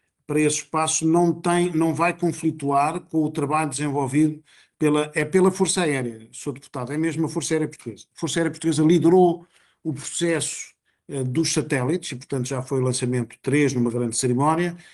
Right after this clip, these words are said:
e depois agora serão os outros. Estão em íntima ligação com as empresas, mas também com a Agência Espacial Portuguesa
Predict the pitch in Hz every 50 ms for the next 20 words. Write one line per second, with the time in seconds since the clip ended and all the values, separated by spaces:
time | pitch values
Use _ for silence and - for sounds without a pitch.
0 | - _ - 131 123 - - 143 143 127 139 131 123 139 135 135 123 - - 127
1 | 127 127 123 110 - 127 147 165 170 165 - - - 165 160 160 156 156 160 180
2 | 196 202 190 196 175 160 156 151 151 147 143 147 139 - 160 151 143 127 147 143
3 | 123 147 139 139 151 151 147 127 127 127 117 127 165 175 - - 165 151 151 160
4 | 156 147 143 143 147 143 131 131 147 135 - 151 127 135 - 139 131 - 151 139
5 | 135 135 - - 143 143 135 127 120